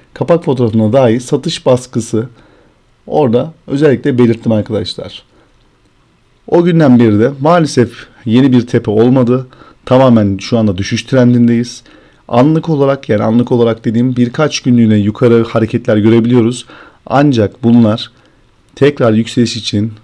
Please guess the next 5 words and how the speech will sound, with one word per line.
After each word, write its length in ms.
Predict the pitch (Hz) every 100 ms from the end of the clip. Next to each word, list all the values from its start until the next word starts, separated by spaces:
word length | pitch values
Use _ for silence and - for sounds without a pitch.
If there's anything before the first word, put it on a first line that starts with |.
| _ _ _ 113
maalesef 520 | 123 127 104 107 101
yeterli 460 | 110 110 101 120
değil. 240 | 113 87 - _ - - _ -
Şimdi 260 | 185 147
Bitcoin'de 600 | - 170 185 139 123 135